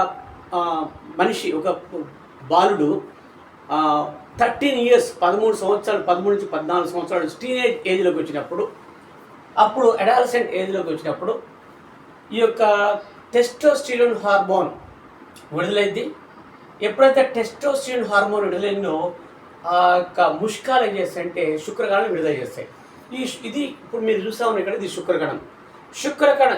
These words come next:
ఎగ్జామ్లో శుక్రకణం పాఠం, పటం గీసి భాగాలను గుర్తించాలని కూడా అడుగుతున్నమాట. ఇది శుక్రకణం. శుక్రకణంలో ముఖ్యంగా మూడు భాగాలు మీరు గుర్తుపెట్టుకోవాలి పిల్లలు. ఇక్కడ శుక్రగ్రహ-, శుక్రకణానికి,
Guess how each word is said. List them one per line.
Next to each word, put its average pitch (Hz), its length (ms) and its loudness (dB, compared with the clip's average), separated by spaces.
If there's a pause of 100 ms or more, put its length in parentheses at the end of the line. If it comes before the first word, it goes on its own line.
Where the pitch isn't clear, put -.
ఎగ్జామ్లో 220 640 4 (100)
శుక్రకణం 240 600 -2
పాఠం, 180 320 0 (100)
పటం 185 240 -2
గీసి 185 240 -6
భాగాలను 165 460 2
గుర్తించాలని 170 520 -4
కూడా 165 100 -2
అడుగుతున్నమాట. 151 540 -4 (440)
ఇది 196 180 -2
శుక్రకణం. 196 640 -2 (440)
శుక్రకణంలో 262 580 4
ముఖ్యంగా 214 540 -2
మూడు 220 320 2
భాగాలు 202 360 2
మీరు 190 160 -4
గుర్తుపెట్టుకోవాలి 175 720 -2 (180)
పిల్లలు. 185 280 -6 (540)
ఇక్కడ 208 500 2 (180)
శుక్రగ్రహ-, 220 800 -2
శుక్రకణానికి, 214 1040 -2